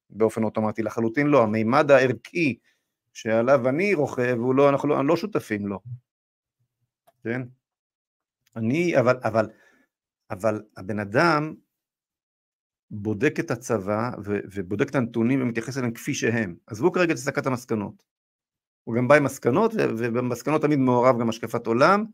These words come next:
עזבו פה. ה-, ה-, היושרה האינטלקטואלית שלו, הפשוטה, המקצועית שלו, ב-, בבחינת הנתונים, היא, היא, היא, היא מעוררת השתאות של האיש הזה. הוא הצ-, השבוע הוא, הוא, הוא, הוא, הוא הגיע לקצה,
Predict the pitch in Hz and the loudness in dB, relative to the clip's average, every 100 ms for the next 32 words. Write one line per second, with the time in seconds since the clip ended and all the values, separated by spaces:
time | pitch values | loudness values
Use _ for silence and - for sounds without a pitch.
0 | _ _ _ - 107 160 208 214 131 - | _ _ _ -14 -2 -2 0 -2 -2 -6
1 | _ _ _ _ - - 113 - 117 110 | _ _ _ _ -12 -10 -10 -4 -2 -2
2 | - - 127 160 196 156 143 143 131 - | -6 -8 2 4 4 2 0 0 -2 0
3 | 123 139 127 - 110 98 - - 127 120 | 2 2 0 -4 -4 -4 -6 -10 -12 -2
4 | 147 127 110 107 - - 117 - 165 - | 0 2 -2 -8 -10 -12 -12 -6 -6 -2
5 | 113 101 90 - _ _ _ - 113 107 | -4 -2 -6 -10 _ _ _ -8 -6 -2
6 | 123 - - 131 127 170 170 135 - 120 | -2 -2 -4 0 2 2 0 -2 -2 -2
7 | 127 160 170 - - - 117 117 113 110 | 0 0 0 -2 -10 -8 -8 -4 -4 -6
8 | 110 110 104 104 _ _ _ _ 123 117 | -8 -8 -8 -12 _ _ _ _ 0 4
9 | 117 120 135 180 180 127 - - - 160 | 4 4 4 2 -2 -8 -6 -6 -4 -2
10 | 143 - - - _ _ _ _ _ _ | -2 -4 -20 -20 _ _ _ _ _ _
11 | _ 110 107 104 107 - 104 _ _ _ | _ -6 -6 -6 -12 -14 -20 _ _ _
12 | _ _ _ _ _ 139 170 170 - 117 | _ _ _ _ _ 0 2 0 -6 -8
13 | 110 123 120 156 151 143 143 131 127 135 | -6 -6 -2 2 2 2 0 0 0 -2
14 | 127 127 117 110 113 107 104 104 101 98 | -4 -2 0 0 -2 -6 -6 -6 -8 -8
15 | 107 104 117 123 113 110 - 113 110 | -6 -2 2 2 0 -4 -2 -2 0